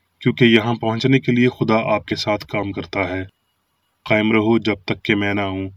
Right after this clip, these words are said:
اپنے اجر کا انتظار کریں اور نیک کام کرنے میں ہمت نہ ہاریں۔ اگر آپ کی کوششیں خوف و ہراس کی مشکلات میں گھری ہیں اور آپ کو موجودہ کوئی اجر نہیں مل رہا، واپس غلطی پر مت جائیں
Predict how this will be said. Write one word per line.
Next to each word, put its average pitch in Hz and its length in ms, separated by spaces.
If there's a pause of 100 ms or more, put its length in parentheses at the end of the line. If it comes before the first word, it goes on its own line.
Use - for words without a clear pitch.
(680)
اپنے 113 280
اجر 113 220
کا 131 120
انتظار 104 440
کریں 107 300 (540)
اور 104 140
نیک 113 280
کام 113 220
کرنے 107 320
میں 113 200
ہمت 101 280
نہ 104 60
ہاریں۔ 95 340 (680)
اگر 117 240
آپ 123 180
کی 143 100
کوششیں - 480
خوف 110 340
و 104 120
ہراس 107 260
کی 117 120
مشکلات 107 480
میں 110 100
گھری 98 380
ہیں 107 200 (760)
اور 113 120
آپ 117 180
کو 131 140
موجودہ 113 520
کوئی 120 300
اجر 110 280
نہیں 104 180
مل 107 160
رہا، 101 300 (800)
واپس - 320
غلطی 107 400
پر 120 140
مت 101 220
جائیں 101 280